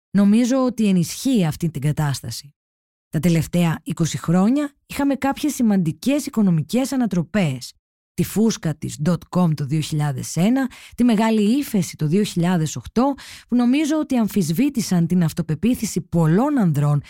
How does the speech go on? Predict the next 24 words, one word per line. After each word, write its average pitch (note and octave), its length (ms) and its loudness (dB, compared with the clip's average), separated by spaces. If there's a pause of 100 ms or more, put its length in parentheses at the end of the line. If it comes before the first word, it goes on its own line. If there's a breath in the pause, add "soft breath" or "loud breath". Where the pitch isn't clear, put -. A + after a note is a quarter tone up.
(180 loud breath)
και G3 100 -2
τους G3+ 180 -2
ανάγκασαν G#3 640 2
πολλές E3 460 0
φορές G#3 320 0
να F#3+ 100 2
επανεξετάσουν F3 880 -2
την F3 100 0
ταυτότητά E3+ 680 -2
τους. - 300 -20 (720)
Πώς C4 460 0
και - 120 -12
κατά E4 340 -4
πόσο E4+ 380 -2
έχουν F#3 320 0
αλλάξει D#3+ 560 -2
οι E3+ 80 0
δικές G3 520 0
του F3 120 -2
απόψεις F3 640 -2
για E3+ 160 0
τον F3 160 0
ανδρικό F3 460 2
θυμό E3 440 0